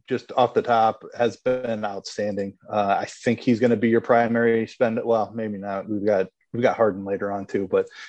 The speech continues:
Embiid is, is gonna be very much in play. I mean, this matchup against New Orleans is, is great for centers. Um, eleven three, that's, I mean, that's fine. Embiid scoring thirty a night, you know he's gonna put up the, the rebounds and the,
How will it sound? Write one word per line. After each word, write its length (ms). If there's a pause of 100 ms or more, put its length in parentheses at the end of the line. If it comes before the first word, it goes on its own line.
Embiid 260
is, 260
is 100
gonna 240
be 320
very 220
much 240
in 100
play. 320
I 100
mean, 280
this 140
matchup 340
against 260
New 80
Orleans 460
is, 260 (100)
is 140
great 300
for 100
centers. 420 (840)
Um, 720 (560)
eleven 400
three, 500 (360)
that's, 280 (120)
I 40
mean, 160
that's 180
fine. 420 (100)
Embiid 300
scoring 340
thirty 320
a 80
night, 400 (600)
you 140
know 120
he's 160
gonna 160
put 160
up 200
the, 360
the 140
rebounds 460
and 120
the, 220